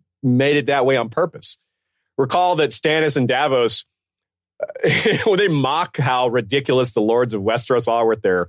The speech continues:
regalia and their huge egos, most of them accomplishing little. This is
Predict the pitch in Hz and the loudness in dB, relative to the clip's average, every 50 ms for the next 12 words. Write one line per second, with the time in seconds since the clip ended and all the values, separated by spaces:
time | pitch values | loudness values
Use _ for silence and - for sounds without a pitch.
0 | _ _ - 101 101 90 - 113 113 120 120 120 120 120 117 107 107 92 92 92 | _ _ -4 -4 -4 -2 0 0 2 2 2 2 2 2 0 0 -2 -2 -4 -4
1 | - - 117 117 117 117 110 110 104 113 120 113 117 117 113 117 117 107 104 110 | -4 -2 0 2 2 0 0 -2 -4 -4 -2 0 2 4 4 4 2 2 0 0
2 | 113 120 120 - 113 107 101 98 - 113 110 113 123 117 - 117 104 101 107 113 | -2 -2 -2 0 -2 -2 -2 -2 -4 -4 -4 -2 -2 -2 0 -2 -2 0 0 2
3 | 127 139 151 143 - _ - - - - 175 123 117 131 185 220 214 - 190 160 | 2 2 0 -2 -4 _ -20 -20 -16 -14 -12 -6 -2 0 0 0 0 0 0 0
4 | 139 127 113 | 0 0 -4